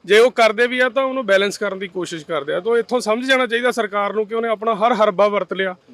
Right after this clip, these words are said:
ਉਹਦੇ ਬਾਵਜੂਦ ਵੀ ਲੋਕਾਂ ਨੂੰ, ਕਿਉਂਕਿ ਉਦੋਂ ਤੋਂ ਹੀ ਸਮਝ ਆ ਇਸ ਗੱਲ ਦੀ ਕਿ ਇਹ ਜਿਹੜੀ ਪਾਲਿਸੀ ਆ, ਇਹ ਸਾਰੀ ਦੀ ਸਾਰੀ ਜ਼ਮੀਨਾਂ ਖੋਹਣ ਦੀ ਆ। ਇਹ ਅ-, ਪਹਿਲਾਂ ਖੇਤੀ ਖੋਹਣ ਦੀ ਗੱਲ, ਜਿਵੇਂ ਤੁਸੀਂ ਕੀਤੀ ਕਿ ਤਿੰਨ ਕਾਨੂੰਨ ਜਿਹੜੇ ਸੀ, ਉਹ ਖੇਤੀ ਖੋਹਣ ਦੀ ਗੱਲ ਸੀਗੀ।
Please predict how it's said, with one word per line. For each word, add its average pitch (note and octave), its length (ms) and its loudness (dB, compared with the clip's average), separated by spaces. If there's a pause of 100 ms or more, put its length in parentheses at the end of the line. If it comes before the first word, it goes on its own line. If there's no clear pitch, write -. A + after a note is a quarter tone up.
(180)
ਉਹਦੇ A#3 180 4
ਬਾਵਜੂਦ A3+ 460 2
ਵੀ C4+ 120 -6
ਲੋਕਾਂ B3 320 -2
ਨੂੰ, C4+ 100 -6
ਕਿਉਂਕਿ C4+ 220 -2 (280)
ਉਦੋਂ A#3+ 260 2
ਤੋਂ D4 120 2
ਹੀ D4 40 4
ਸਮਝ A#3 320 2
ਆ G3+ 120 6
ਇਸ F3 140 -2
ਗੱਲ D#3+ 180 2
ਦੀ D3+ 140 -10 (460)
ਕਿ A#3+ 80 -4
ਇਹ B3+ 300 6
ਜਿਹੜੀ A3 400 -6
ਪਾਲਿਸੀ A3 540 -2
ਆ, C4 260 0 (320)
ਇਹ B3+ 60 4
ਸਾਰੀ A3+ 280 4
ਦੀ A#3+ 100 -4
ਸਾਰੀ A#3+ 240 0
ਜ਼ਮੀਨਾਂ A3 380 0
ਖੋਹਣ G#3 300 0
ਦੀ F#3 180 -4
ਆ। C3 100 -2 (380)
ਇਹ A3 160 6
ਅ-, G#3 80 0 (140)
ਪਹਿਲਾਂ G#3 240 2
ਖੇਤੀ G3+ 360 -2
ਖੋਹਣ A#3 240 -2
ਦੀ A#3+ 120 -8
ਗੱਲ, A3 140 0
ਜਿਵੇਂ A3 160 -6
ਤੁਸੀਂ G#3 200 -8
ਕੀਤੀ G#3+ 260 -8
ਕਿ G#3+ 100 -6
ਤਿੰਨ G#3+ 240 -4
ਕਾਨੂੰਨ G3+ 300 -4
ਜਿਹੜੇ G#3+ 200 2
ਸੀ, F#3+ 200 -10 (360)
ਉਹ A#3+ 100 2
ਖੇਤੀ A3 360 0
ਖੋਹਣ A3 260 -2
ਦੀ A3+ 140 -4
ਗੱਲ F3 180 2
ਸੀਗੀ। E3 260 -12